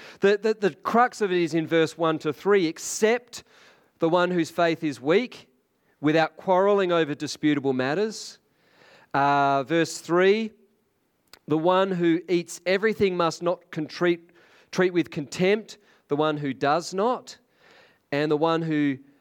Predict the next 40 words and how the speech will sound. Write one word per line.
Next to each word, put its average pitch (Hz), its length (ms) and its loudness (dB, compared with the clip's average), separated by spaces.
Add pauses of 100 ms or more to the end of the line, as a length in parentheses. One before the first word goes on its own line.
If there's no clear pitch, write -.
(140)
does 196 320 2
not 160 180 0
eat 139 140 -2
everything 143 400 -6
must 151 260 -4
not 147 160 0 (180)
judge 170 440 0
the 165 100 -8
one 151 220 -2
who 147 160 -4
does, 120 680 -4 (460)
for 131 120 -6
God 139 220 0
has 123 100 -8
accepted 165 600 -6
them." 95 200 -8 (880)
Couple 160 280 -2
of 143 80 -2
questions 170 520 -2
at 151 100 -2
the 151 60 -10
start 151 400 0
of 139 160 -4 (540)
four, 165 600 2 (400)
uh, 139 280 0
fourteen, 156 540 -2
verse 139 260 0
four. 135 540 0 (220)
"Who 220 220 2
are 214 40 8
you 202 300 -2
to 190 160 -4
judge 180 680 -2 (340)
someone 160 460 0
else's 156 380 -2
servant? 170 580 0
Because 139 300 -10
we're 131 140 0
God's 139 380 -2
servant." 170 520 -2